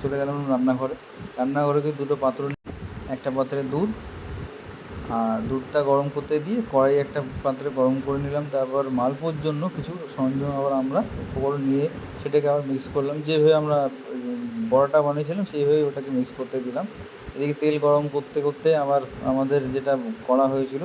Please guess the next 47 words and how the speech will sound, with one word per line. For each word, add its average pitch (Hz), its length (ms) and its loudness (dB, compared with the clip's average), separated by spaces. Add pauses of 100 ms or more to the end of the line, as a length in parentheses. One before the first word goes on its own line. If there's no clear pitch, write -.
যে 143 140 0
মিক্সটা, 131 280 -2 (420)
মিক্সারটা 151 460 0
আস্তে 131 200 -2
আস্তে 147 240 0
করে 160 220 2
ছাড়লাম 139 360 4
কড়াইয়ের 139 280 6
মধ্যে। 110 180 -2
দেখুন 151 240 0
কিন্তু 170 200 -8 (120)
কত 160 120 0 (100)
সুন্দর 165 240 -2
ডুবো 151 240 2
তেলে 156 200 6 (520)
বড়াগুলোকে 135 580 4
ছাড়ছি 135 400 -2 (100)
আর 135 80 2 (100)
কত 131 120 -4 (120)
সুন্দর 131 300 -2
সুন্দর 135 240 0 (160)
লাল 131 220 6
লাল 143 120 4 (460)
আমাদের 131 300 -4
ছোট্ট 156 180 -8 (160)
ছোট্ট 151 200 0 (260)
বড়া 135 240 6
তৈরি 135 260 4
হচ্ছে। 139 220 0
এদিকে 131 280 2
দুধ 127 120 -2 (100)
আমাদের 131 260 2
গরম 127 240 4
হয়ে 131 180 4
এসছে, 156 180 -6 (480)
গরম 139 160 6 (100)
দুধ 147 220 -2
একটু 147 160 -6 (120)
আমরা 147 200 4 (240)
ওই 131 160 0
ইয়ের 135 260 0
মধ্যে 135 260 -6
দিয়ে, 135 120 -8 (140)
ওর 143 100 0 (120)
মিক্সচারের 135 460 -2
মধ্যে 131 260 0
দিয়ে 131 140 -2